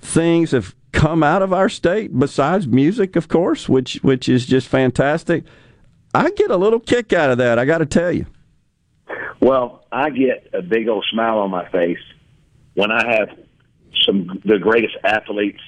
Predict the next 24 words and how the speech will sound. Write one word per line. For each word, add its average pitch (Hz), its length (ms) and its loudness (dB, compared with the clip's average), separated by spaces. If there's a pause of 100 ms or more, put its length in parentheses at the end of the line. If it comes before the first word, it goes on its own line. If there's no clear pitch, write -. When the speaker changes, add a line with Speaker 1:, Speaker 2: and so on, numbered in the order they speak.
(160)
Speaker 2:
and 82 180 -2
actors 95 640 -4
and 85 160 -6
musicians, 95 760 -2 (380)
Grammy 113 440 0
winners 107 320 -6
from 90 140 -8
all 98 280 0
over 87 280 0
come 117 360 -2
to 113 240 2
the 101 100 -2
Delta. 92 500 -4 (580)
And 92 140 0
a 87 60 -4
perfect 127 380 -2
example 107 540 -2
is 95 120 -2
when 92 140 -4
we 98 140 0
do 101 160 2
our 98 140 0
Delta 98 400 0
Soul 101 300 0